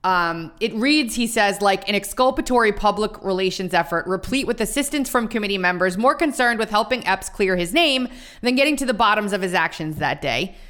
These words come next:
But Epps' interview was even stranger than these C Y, uh, cover your, you know, your batucas attempts." Um, Schiff, Murphy, Aguilar, and Kinzinger were president, present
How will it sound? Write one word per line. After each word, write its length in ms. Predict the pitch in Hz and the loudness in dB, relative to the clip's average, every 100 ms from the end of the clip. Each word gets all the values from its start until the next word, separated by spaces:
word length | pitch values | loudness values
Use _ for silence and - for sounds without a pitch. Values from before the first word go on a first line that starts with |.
| - - | -20 -4
But 140 | 220 | -2
Epps' 240 | 220 277 269 | 0 0 0
interview 320 | 269 269 254 | 0 2 2
was 160 | 233 220 | 0 0
even 220 | 214 220 | -2 -2
stranger 560 | - - 233 269 233 | -4 0 0 2 0
than 200 | 190 175 | 0 -2
these 220 | 165 165 - | -2 -6 -4
C 180 | 208 | -2
Y, 500 | 180 165 147 - 120 98 | 2 2 0 -4 -10 -10
uh, 40 | |
cover 240 | - 180 165 | -2 -2 0
your, 260 | 147 143 - _ | -6 -8 -12 _
you 140 | 165 143 | -10 -8
know, 200 | 69 - - - - | -10 -14 -20 -20 -18
your 160 | - - | -18 -10
batucas 580 | - 165 170 131 139 - _ _ _ _ - - - | -10 -8 -8 -8 -12 -16 _ _ _ _ -20 -20 -8
attempts." 640 | 175 - 170 156 - - - _ - - - | -8 -4 -4 -6 -12 -14 -16 _ -20 -20 -2
Um, 540 | 196 196 180 170 165 156 - _ | 2 4 4 0 -6 -10 -16 _
Schiff, 380 | - 302 330 330 | -4 0 0 2
Murphy, 420 | 254 247 254 240 | 2 4 2 0
Aguilar, 560 | 202 208 214 190 190 185 | 2 0 2 2 2 2
and 220 | 180 226 | -2 -6
Kinzinger 680 | 220 220 208 185 175 160 151 | -6 -6 -4 -6 -6 -4 -4
were 120 | 156 | -4
president, 680 | 156 190 180 170 160 - - | -2 0 0 0 -4 -6 -20
present 560 | - 180 160 160 151 | -2 -2 0 -6 -10